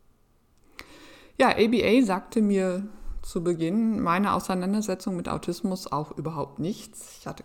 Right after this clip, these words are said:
keine Ahnung, was das ist, habe mich dann aber, äh, intensiver damit beschäftigt, nachdem ich immer öfter darauf gestoßen bin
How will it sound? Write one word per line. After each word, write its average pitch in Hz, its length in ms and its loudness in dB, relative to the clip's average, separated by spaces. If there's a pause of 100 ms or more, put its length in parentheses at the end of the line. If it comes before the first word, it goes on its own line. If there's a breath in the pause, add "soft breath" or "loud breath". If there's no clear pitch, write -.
(200)
keine 196 320 2
Ahnung, 214 240 0
was - 180 -8
das - 160 -6
ist, - 320 -2 (720 loud breath)
habe 214 240 4
mich 214 200 4
dann 202 220 0
aber, 190 560 -2 (160)
äh, - 220 -4
intensiver 196 460 2
damit 160 300 -2
beschäftigt, 180 680 -4
nachdem 190 380 -2
ich 196 120 -6
immer 202 260 0
öfter 214 300 -4
darauf 147 380 0
gestoßen 165 580 -2
bin 214 320 2